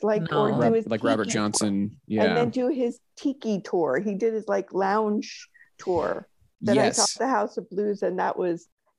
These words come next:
Speaker 1: what I love. I mean, I would be super grumpy to be at that show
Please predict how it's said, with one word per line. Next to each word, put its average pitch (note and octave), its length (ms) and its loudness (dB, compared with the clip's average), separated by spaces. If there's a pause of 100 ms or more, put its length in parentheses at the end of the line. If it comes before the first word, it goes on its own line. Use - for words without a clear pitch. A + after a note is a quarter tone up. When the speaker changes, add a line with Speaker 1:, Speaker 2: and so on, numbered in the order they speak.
Speaker 1:
what D4+ 160 4
I A4 180 4
love. A3 500 2
I G#3+ 60 0
mean, G#3 280 0 (280)
I G3 80 2
would A3 140 0
be G#3 120 0
super A3+ 460 -2
grumpy F#3 540 0
to G3 80 0
be F3 220 0
at - 160 -2
that D#3+ 220 -2
show C#4+ 500 -2